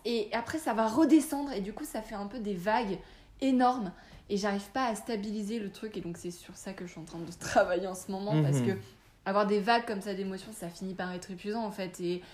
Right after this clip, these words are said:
Speaker 1: et, euh, et j'avais aussi cette injonction-là à la productivité. Je me disais, « En fait, je suis jamais assez. Je fais jamais assez. Je n'y arriverai jamais. » Et, euh, faut respirer, quoi.
Speaker 2: Mhm.
Speaker 1: Faut se poser, faut se dire, « Ok, euh, est-ce que ça, dans cinq ans, ça va compter ? »
Speaker 2: C'est des
Speaker 1: Tu
Speaker 2: questions que je me
Speaker 1: vois ?
Speaker 2: pose tout le temps.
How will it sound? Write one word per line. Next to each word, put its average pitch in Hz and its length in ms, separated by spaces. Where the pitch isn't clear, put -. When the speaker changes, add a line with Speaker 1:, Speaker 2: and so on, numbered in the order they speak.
Speaker 1:
et, 185 180
euh, 180 240
et 190 80
j'avais 180 220
aussi 180 200
cette 196 220
injonction-là 180 520
à 208 40
la 175 80
productivité. 202 880
Je 190 60
me 196 40
disais, « 190 120
En 240 80
fait, 240 160
je - 60
suis 220 100
jamais 240 260
assez. 226 320
Je 185 120
fais 196 160
jamais 226 320
assez. 240 400
Je 196 180
n'y 202 280
arriverai 202 360
jamais. » 214 440
Et, 196 240
euh, 190 180
faut - 120
respirer, 226 480
quoi. 208 280
Speaker 2:
Mhm. 135 400
Speaker 1:
Faut 220 140
se 214 80
poser, 226 360
faut 233 120
se 190 80
dire, « 208 140
Ok, 226 200
euh, 214 320
est-ce 233 180
que 370 140
ça, 339 240
dans 262 140
cinq 240 260
ans, 277 80
ça 262 160
va 190 140
compter ? » 208 400
Speaker 2:
C'est - 160
des 123 80
Speaker 1:
Tu 101 60
Speaker 2:
questions 123 200
que 139 60
je - 40
me 320 60
Speaker 1:
vois ? 339 80
Speaker 2:
pose 123 160
tout - 80
le 143 80
temps. 147 180